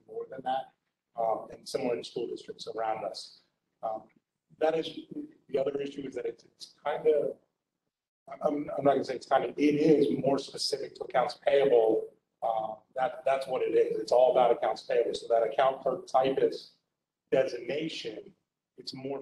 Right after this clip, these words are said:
focused than that, right? So you're getting a general clerical support person um, and, and this is actually more of a focus on accounts payable solely. Um, so we're evaluating those two positions is something that Doctor Dave and I have been doing.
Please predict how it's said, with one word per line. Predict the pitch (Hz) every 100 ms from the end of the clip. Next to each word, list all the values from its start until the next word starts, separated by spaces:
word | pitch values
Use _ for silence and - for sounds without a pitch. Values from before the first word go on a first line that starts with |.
| -
focused | 123 117 117 -
than | -
that, | - - -
right? | 110 110
So | -
you're | 120 120 123
getting | 127 127
a | 120
general | - 123 120 120 113 110 -
clerical | 127 120 -
support | - - - 135 -
person | 123 120 - 110 107 107 _ _ _ -
um, | 113 110 104 - -
and, | 117 _
and | 120 120
this | 123 -
is | -
actually | 117 113 - 117 113 113
more | 113 113
of | 107 110
a | 107 101 - _
focus | 135 120 - -
on | 110 107
accounts | - 120 110 -
payable | 123 113 104
solely. | - - 107 107 - _ _ _ _ _ -
Um, | 113 107 -
so | - 113 - - _ _ _ _ _
we're | - 120
evaluating | 120 143 139 147 139 127
those | 123 117 -
two | 131
positions | - - 117 120 120
is | 110
something | - 104 107
that | 107 -
Doctor | 107 -
Dave | 110 110
and | 107
I | 104
have | 104 107
been | 107 104
doing. | 107 104